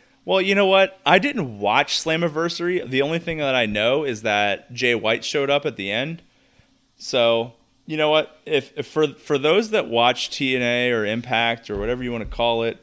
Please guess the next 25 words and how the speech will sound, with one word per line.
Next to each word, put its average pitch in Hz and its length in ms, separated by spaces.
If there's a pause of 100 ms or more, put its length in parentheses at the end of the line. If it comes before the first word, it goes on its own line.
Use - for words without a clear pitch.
it's, 110 280
it's 113 200
definitely 110 320
called 98 240
Impact. 95 380
I 104 40
don't 104 140
know, 95 80
even 95 240
know 90 80
why 104 400
I 95 40
said 95 240
T 98 140
N 92 80
A 95 120
anymore. 98 360 (880)
Here 220 280
are 147 260
Chad's 135 640
beer 117 260
ratings 104 420
for 98 640 (800)
Impact 127 640
Slammiversary. 92 1000